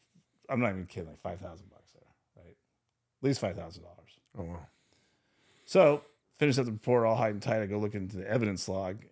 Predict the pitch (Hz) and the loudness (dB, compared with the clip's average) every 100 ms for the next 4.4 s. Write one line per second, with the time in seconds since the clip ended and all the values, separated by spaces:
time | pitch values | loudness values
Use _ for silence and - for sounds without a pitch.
0 | - 101 95 98 92 110 104 95 104 95 | -8 -6 -6 -8 -4 -4 -4 -4 -6 -4
1 | 101 92 - 90 90 87 - - _ - | -8 -8 -8 -10 -10 -14 -16 -16 _ -12
2 | 90 90 92 92 98 98 95 87 90 87 | -12 -10 -12 -12 -12 -14 -14 -14 -14 -12
3 | 90 92 87 104 98 90 92 90 - 90 | -10 -10 -8 -8 -6 -8 -8 -10 -8 -10
4 | 90 87 85 85 | -10 -14 -18 -20